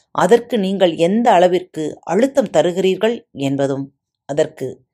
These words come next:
உள்ளாய் இருக்கக்கூடிய ஒரு விஷயம்தான். எனவே, நினைவுகளை பலப்படுத்துங்கள். நினைவுகளை நிஜங்களாக மாற்றுங்கள். இந்த நற்சிந்தனைகளோடு இன்றைய நாளை துவங்குங்கள். இந்த நாள் இனிய நாளாக அமையட்டும்.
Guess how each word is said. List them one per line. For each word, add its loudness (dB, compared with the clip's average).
உள்ளாய் -2
இருக்கக்கூடிய -6
ஒரு -4
விஷயம்தான். -6
எனவே, -6
நினைவுகளை -4
பலப்படுத்துங்கள். -6
நினைவுகளை -6
நிஜங்களாக -4
மாற்றுங்கள். -8
இந்த -4
நற்சிந்தனைகளோடு -4
இன்றைய -2
நாளை -2
துவங்குங்கள். -6
இந்த -4
நாள் -6
இனிய -4
நாளாக -6
அமையட்டும். -8